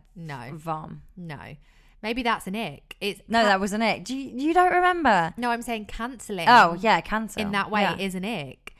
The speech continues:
Speaker 1: And so boy
Speaker 2: Don't
Speaker 1: number
Speaker 2: send me a picture of you hungover. I'm sorry, I don't wanna see it.
Speaker 1: No. So, oh, I remember. Oh, God. So boy
Speaker 2: Explains.
Speaker 1: number two was, was over for you. And then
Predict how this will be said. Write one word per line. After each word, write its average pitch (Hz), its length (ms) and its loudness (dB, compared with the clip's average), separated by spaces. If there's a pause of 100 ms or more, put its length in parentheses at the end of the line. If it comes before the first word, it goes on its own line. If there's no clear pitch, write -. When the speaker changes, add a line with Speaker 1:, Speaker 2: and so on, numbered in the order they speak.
(320)
Speaker 1:
And 202 280 0
so 233 360 2
boy 285 220 -6
Speaker 2:
Don't 247 140 4
Speaker 1:
number 269 120 -2
Speaker 2:
send 262 120 -2
me 254 60 0
a 254 40 -2
picture 226 300 -4
of 180 40 -10
you 196 140 -4
hungover. 196 560 -6 (240)
I'm 185 80 -12
sorry, 170 300 -4
I - 20 -4
don't 185 200 -8
wanna 170 100 -12
see 208 140 -12
it. 165 280 -12
Speaker 1:
No. 254 340 -8
So, - 200 -12
oh, 208 180 -2
I 190 160 -4
remember. 160 480 -8 (140)
Oh, 165 320 -8 (180)
God. 151 340 -14 (300)
So 220 140 -6
boy 240 180 -2
Speaker 2:
Explains. 277 80 -2
Speaker 1:
number 262 180 -4
two 190 460 -4
was, 175 180 -8
was 175 220 -10
over 170 320 -6
for - 180 -14
you. 165 340 -6
And 214 200 -6
then 240 260 -8